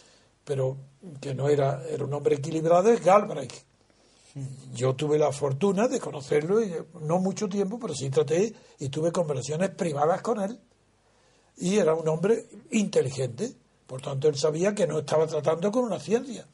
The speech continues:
Entonces hablaba conmigo de temas comunes en,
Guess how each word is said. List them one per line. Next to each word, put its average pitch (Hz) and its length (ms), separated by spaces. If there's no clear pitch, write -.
Entonces 135 300
hablaba 151 320
conmigo 214 500
de 139 160
temas 175 280
comunes 208 500
en, 127 160